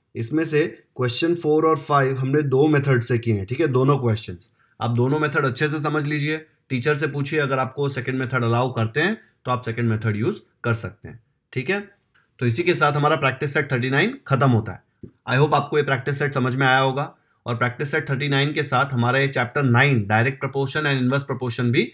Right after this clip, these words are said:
खत्म होता है। इसके पहले दो प्रैक्टिस सेट का वीडियो मैंने already अपलोड कर दिया है, उसका लिंक आपको डिस्क्रिप्शन में मिल जाएगा। अगर आपको ये वीडियो पसंद आया हो तो इसे लाइक ज़रूर करें, इसका लिंक अपने दोस्तों के साथ WhatsApp पर शेयर करें और अपने स्कूल ग्रुप पे भी डालें, ताकि सबको ये चैप्टर और खास करके ये प्रैक्टिस सेट पार्टनरशिप वाला, जो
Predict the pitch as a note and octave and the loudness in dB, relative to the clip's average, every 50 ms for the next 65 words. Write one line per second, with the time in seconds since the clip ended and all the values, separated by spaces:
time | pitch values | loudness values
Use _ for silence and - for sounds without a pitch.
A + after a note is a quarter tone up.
0 | _ _ _ - B2+ A#2 B2 A#2 G#2+ G2 F#2 - F2+ F2 - _ _ _ _ - | _ _ _ -4 -2 0 2 2 2 0 -2 -8 -10 -12 -14 _ _ _ _ -8
1 | B2 A#2 - D#3 C#3+ C#3 C3+ A#2+ B2 C#3 D3+ D3+ D#3 C#3+ C#3 C3+ C3 - D3 C#3 | -8 -4 -2 -4 0 2 2 2 2 2 0 -2 -2 0 0 -2 -2 -2 -8 -4
2 | - D3 C#3 - D3+ C#3+ B2+ A#2 B2 B2+ C3+ C3+ B2 - - - _ _ _ B2 | -4 -4 -4 -2 -2 -2 2 2 2 4 4 2 2 0 -6 -10 _ _ _ -2
3 | B2+ C3+ B2+ A#2 A2+ A2+ C3 D#3 F3 E3+ C#3+ - B2+ A#2+ A#2 A2+ - A2+ G#2+ G2 | 0 0 2 2 2 2 4 6 6 4 4 2 0 0 0 0 0 -2 -2 0
4 | A2 B2+ D3 D3 B2 A2+ - C#3+ C3 C3+ D3 E3 D#3+ C3+ A2+ - C#3+ C3 A#2+ A2 | -2 -2 -2 -2 -4 -4 2 2 2 4 2 0 0 -2 -2 0 0 0 0 0
5 | - A#2+ A2 - - G#2+ G#2+ C3+ G3 A3 - _ _ A2+ A2 G#2 G2 F#2+ F2 D#2+ | -2 -4 -4 -2 -2 0 0 0 -2 -4 -8 _ _ -2 -2 -2 -2 -4 -8 -10
6 | - _ _ _ _ _ _ _ _ _ _ _ _ _ _ A#2 A#2 B2 B2 A#2+ | -16 _ _ _ _ _ _ _ _ _ _ _ _ _ _ -2 2 2 2 2
7 | A#2 - C3+ C3 B2 C3+ C3+ B2 - A#2+ A2+ - C#3 C#3 C#3+ C#3 C#3 C#3 C#3 C#3+ | 2 0 0 0 2 2 0 0 0 -4 -2 0 2 6 8 8 8 8 8 6
8 | D3+ D3 C#3+ C3 B2+ - C3+ B2 A2+ A2+ B2+ B2+ A#2+ A2+ A#2 A#2+ D#3 F3 - - | 4 2 2 -2 0 0 0 2 4 2 2 2 2 2 4 4 4 4 4 2
9 | A#2 G#2 G#2 A#2 A2 _ _ A#2+ A2+ - - C#3 B2+ A#2+ A2+ B2+ D#3 D#3 D#3 F3 | 0 0 0 -4 -6 _ _ -8 -8 -4 0 0 2 4 4 4 2 2 0 -4
10 | - - - B2 G#2+ A2+ C#3 C3 A#2 A#2+ A#2+ A2+ A#2 C3+ A#2+ C3 C3 - C3 C3 | -6 -8 -10 -8 -6 -4 -4 0 0 0 0 0 -4 -6 -6 -6 -6 -4 -4 -4
11 | A2+ - A2 A2 A2 - C#3+ C#3 C3+ D3 C#3+ B2+ - C3+ B2 B2 A2+ - B2 A#2 | -4 -4 -4 -4 -2 0 0 0 0 0 -2 0 0 0 0 0 -2 -2 -2 -2
12 | B2+ C#3+ C#3+ _ _ _ _ _ _ - A#2+ B2 B2+ B2 A2+ - C3+ B2+ B2+ - | -2 -4 -6 _ _ _ _ _ _ -2 0 0 0 0 -2 -4 -4 -6 -6 -6
13 | - C#3+ D3+ D3+ D3+ D3+ C#3+ C#3 D3 C#3+ C#3 C#3+ C3+ B2+ B2 B2+ D#3+ F3 B2+ B2 | -4 -4 -2 -2 -2 -2 0 0 0 2 2 2 2 2 2 2 2 0 -2 -2
14 | C3+ D3 C#3+ D3+ C3+ - - E3 E3 E3+ E3 D3 D#3 C#3 C#3 - F3 F3 F3 F3 | -2 -2 -2 -4 -4 -2 -2 0 0 0 0 0 0 -2 -2 0 -2 -2 -2 -2
15 | F3 - - D3 D#3+ F3+ F3 - - D#3+ D3 - E3 D3+ D3 D#3 - C3+ B2+ A#2 | -4 0 4 4 4 4 2 -4 -6 -6 -4 -2 -2 0 0 0 2 2 0 0
16 | - - D3+ C#3 - C#3 B2 A2 - - A#2 A#2 A#2 C3 C#3 C#3 D#3+ D3+ C3+ C3 | 0 -2 -2 0 2 0 0 0 0 -2 -2 0 0 -2 -2 -2 -2 -2 0 0
17 | C3 C3 D3+ D#3 D#3 E3 F3+ | 0 0 0 0 0 0 0